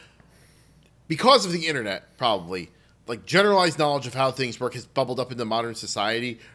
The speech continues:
right? So, like, a beat cop trying to solve a crime, I actually don't think that's a realistic thing, especially in the modern age, just because, like, beat cops don't, like, solve mysteries, right? Like, they,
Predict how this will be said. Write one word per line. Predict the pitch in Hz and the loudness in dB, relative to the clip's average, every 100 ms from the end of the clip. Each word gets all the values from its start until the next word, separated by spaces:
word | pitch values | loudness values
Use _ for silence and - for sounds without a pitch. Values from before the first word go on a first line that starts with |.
| - | -6
right? | 113 127 | -4 -4
So, | - 143 | -4 -4
like, | 123 101 - - - - | -4 -6 -10 -20 -20 -4
a | 160 | -4
beat | 147 - 214 - | -2 -2 -4 0
cop | 190 196 - | 2 2 0
trying | 175 190 | -2 -2
to | 165 | -2
solve | - 175 | 0 0
a | 135 | 0
crime, | 160 180 - | 0 0 2
I | 180 247 | 6 6
actually | 226 208 | 6 2
don't | 185 - | 0 0
think | - 175 160 | -4 -2 2
that's | 143 | 2
a | 151 | 4
realistic | 160 165 - - | 4 2 0 -6
thing, | 139 151 143 | -4 -2 -2
especially | - 139 151 | -6 -4 -4
in | |
the | 123 | -2
modern | 104 117 127 | 0 0 0
age, | 143 139 - - - | -2 -4 -10 -20 -8
just | 156 151 | -6 -2
because, | 165 151 | 0 0
like, | - | -2
beat | 170 - | -4 -2
cops | 160 156 | 0 0
don't, | - 156 143 | 4 2 2
like, | 131 110 - - - _ | -4 -6 -10 -20 -20 _
solve | - 175 147 117 | 0 2 2 0
mysteries, | 143 - 92 67 - | -4 -6 -12 -12 -10
right? | 90 104 92 | -4 -2 -2
Like, | 101 | -6
they, | 127 98 | -8 -8